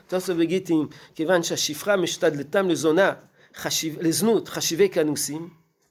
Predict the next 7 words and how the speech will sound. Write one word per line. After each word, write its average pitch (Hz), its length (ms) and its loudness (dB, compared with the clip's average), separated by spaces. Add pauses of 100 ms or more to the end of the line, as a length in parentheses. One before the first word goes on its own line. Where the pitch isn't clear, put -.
(280)
כן, 214 240 0
היא 202 300 2 (400)
שפחה 104 600 -6 (220)
בישה 185 520 -4
של - 180 -8
זרם 139 340 -4
הזמן. - 200 -16